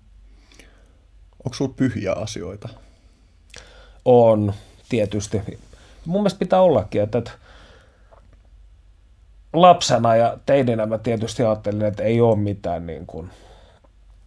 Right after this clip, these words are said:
Speaker 2: pyhää. Mut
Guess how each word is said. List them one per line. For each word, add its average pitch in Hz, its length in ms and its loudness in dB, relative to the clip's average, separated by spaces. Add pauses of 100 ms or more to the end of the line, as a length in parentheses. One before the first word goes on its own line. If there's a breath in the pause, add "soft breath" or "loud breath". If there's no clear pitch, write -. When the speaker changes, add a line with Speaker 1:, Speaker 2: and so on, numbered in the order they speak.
(260)
Speaker 2:
pyhää. 98 580 -2 (1200 soft breath)
Mut 135 220 -8